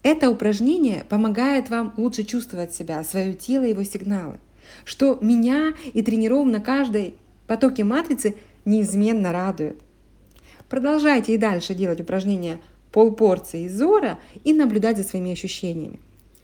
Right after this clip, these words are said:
Особенно рекомендую делать эти упражнения с вашими любимыми продуктами и с новыми блюдами, со сладостями.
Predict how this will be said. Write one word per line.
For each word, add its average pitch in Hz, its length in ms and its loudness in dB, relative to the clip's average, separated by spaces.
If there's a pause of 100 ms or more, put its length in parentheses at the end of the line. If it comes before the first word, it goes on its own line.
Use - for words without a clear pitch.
(120)
Особенно 220 680 2
рекомендую 202 840 2 (200)
делать 214 360 4
эти 208 200 0
упражнения 185 640 0 (280)
с - 120 -6
вашими 214 560 -2
любимыми 202 840 4 (120)
продуктами 185 720 0 (160)
и 311 100 2
с 311 120 -2
новыми 226 340 4
блюдами, 247 640 0 (360)
со - 180 0
сладостями. 180 800 -2